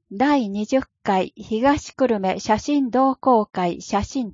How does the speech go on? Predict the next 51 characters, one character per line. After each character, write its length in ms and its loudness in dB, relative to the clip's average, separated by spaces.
展。 220 -4
東 440 -2
久 120 -2
留 120 0
米 140 -2
写 180 -4
真 280 -6
同 220 -2
好 260 -2
会。 300 -10
九 160 0
月 360 2
十 260 2
六 280 0
日 340 -4
金 320 0
曜 200 2
日 140 -4
か 160 -2
ら 220 -2
二 200 -2
十 180 -18
日 320 -2
火 160 0
曜 260 2
日 160 -2
ま 140 -2
で 140 -4
の 200 -4
午 200 4
前 260 2
十 320 0
時 140 -6
か 200 -6
ら 260 -2
午 180 2
後 300 2
六 300 0
時 140 -4
ま 180 -4
で。 200 -6
最 300 -2
終 280 0
日 160 -2
は 280 -2
午 160 0
後 240 2
五 200 4
時 120 -10
ま 180 -8
で。 220 -6